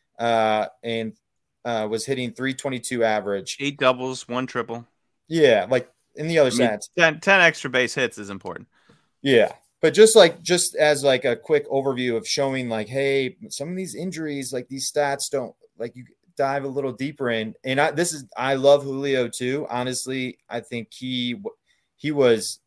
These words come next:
Speaker 1: way more exciting, way better of a player coming out of the gate than I ever thought, because in the beginning of the season, he looked lost. I was like, "Dude, this guy needs to get sent down, and he needs a full year in the minors again,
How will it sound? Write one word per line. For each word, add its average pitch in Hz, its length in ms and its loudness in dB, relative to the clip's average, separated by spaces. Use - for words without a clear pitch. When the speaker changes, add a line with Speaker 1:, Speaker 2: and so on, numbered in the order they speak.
Speaker 1:
way 131 440 2
more 139 220 -2
exciting, 127 540 -4
way 127 240 -2
better 135 220 -2
of 127 80 -4
a 123 100 -6
player 120 460 -2
coming 120 280 -8
out 117 140 -4
of 110 80 -6
the 107 80 -10
gate 113 300 -6
than 113 100 -6
I 110 200 -2
ever 107 180 -2
thought, 110 420 -2
because 107 300 -8
in 107 60 -8
the 101 40 -8
beginning 120 320 -6
of 147 60 -8
the 143 80 -10
season, 160 460 -6
he 180 260 -4
looked 135 340 2
lost. 98 760 2
I 123 100 0
was 113 120 2
like, 107 180 -2
"Dude, 110 160 -2
this 127 140 -4
guy 107 220 2
needs 104 220 -6
to - 60 -14
get - 160 -10
sent 110 240 -4
down, 110 280 -2
and 104 280 -8
he 113 160 -6
needs 117 220 -6
a - 40 -18
full 107 220 -2
year 104 160 -4
in 98 60 -4
the 95 60 -10
minors 107 380 -4
again, 101 380 -6